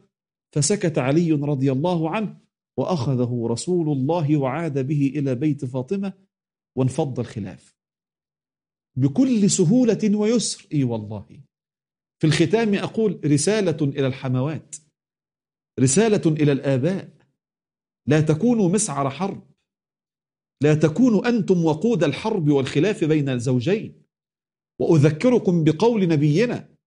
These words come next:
"ليس منا من خبب امرأة على زوجها"، أي ليس منا من أفسد المرأة على زوجها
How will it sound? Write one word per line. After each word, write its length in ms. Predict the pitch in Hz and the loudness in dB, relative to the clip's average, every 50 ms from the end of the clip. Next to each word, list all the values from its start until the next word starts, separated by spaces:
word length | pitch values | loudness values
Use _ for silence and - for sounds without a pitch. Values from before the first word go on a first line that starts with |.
| _ _ _ _ _ _ _ - | _ _ _ _ _ _ _ 2
"ليس 300 | 131 160 160 156 160 175 | 4 6 6 6 4 4
منا 440 | 160 185 247 254 240 214 196 180 | 4 4 4 2 2 2 2 2
من 160 | 160 165 151 147 | 2 2 0 0
خبب 500 | - 147 240 254 233 190 165 180 151 160 | 2 2 0 0 0 0 0 2 2 2
امرأة 340 | 151 151 196 233 175 156 156 | 2 0 0 -2 -2 -4 -2
على 400 | 160 147 131 147 202 208 190 156 | -2 -2 -2 -2 -2 0 0 0
زوجها"، 680 | 131 147 143 131 127 226 240 180 151 95 - - _ _ _ _ _ _ _ - - | 2 2 2 2 2 2 0 0 -2 -4 -8 -12 _ _ _ _ _ _ _ 0 4
أي 100 | 143 156 | 6 8
ليس 260 | 170 208 220 156 - | 8 8 6 6 4
منا 400 | 190 - 233 262 262 240 226 202 | 4 4 4 2 2 2 0 2
من 260 | 175 175 160 156 160 | 2 2 0 0 0
أفسد 360 | 254 233 240 - - 202 180 175 | -2 -2 -2 0 -2 0 2 2
المرأة 520 | 165 160 147 170 233 247 220 - 175 165 - | 2 2 2 2 2 0 -2 -2 -4 -2 -2
على 320 | 160 143 196 214 208 175 | 0 -2 0 0 0 0
زوجها 640 | 143 131 151 143 135 151 226 190 170 110 - - _ | 2 2 2 2 2 2 2 2 0 0 -4 -10 _